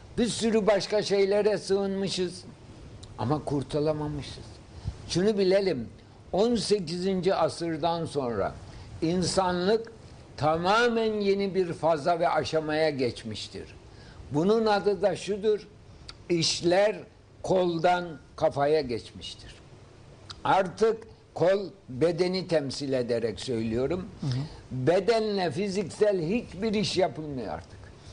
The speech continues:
Speaker 1: Hepsi zihinsel ve onların ürünleriyle lojik icatlar, işte teknolojik,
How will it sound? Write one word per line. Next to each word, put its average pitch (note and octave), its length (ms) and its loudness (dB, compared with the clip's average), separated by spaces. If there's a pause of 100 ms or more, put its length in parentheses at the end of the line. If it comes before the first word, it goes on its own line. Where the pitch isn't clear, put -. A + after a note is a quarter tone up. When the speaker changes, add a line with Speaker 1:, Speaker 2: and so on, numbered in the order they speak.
(120)
Speaker 1:
Hepsi G3 460 0
zihinsel G3 920 2 (500)
ve D#3 40 2
onların F#3 600 4
ürünleriyle D#3+ 920 2 (160)
lojik E3+ 380 0 (480)
icatlar, C#3 800 0
işte B2 240 -4 (100)
teknolojik, D3 760 -2